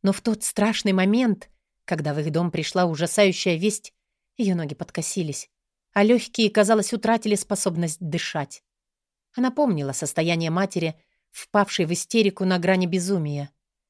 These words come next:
Помнила побледневшие губы отца и впервые в жизни растерянный, граничащий с паникой взгляд.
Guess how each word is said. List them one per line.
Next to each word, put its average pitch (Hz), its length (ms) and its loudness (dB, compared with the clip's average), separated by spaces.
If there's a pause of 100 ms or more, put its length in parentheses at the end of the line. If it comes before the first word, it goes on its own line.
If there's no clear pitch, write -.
(260)
Помнила 170 480 0
побледневшие 170 680 -2
губы 180 400 -2
отца 160 420 -4 (460)
и 214 80 -2
впервые 220 540 2
в 190 60 -2
жизни 202 360 2
растерянный, 196 760 0 (380)
граничащий 214 640 0
с - 100 -2
паникой 170 460 -2
взгляд. 147 560 -6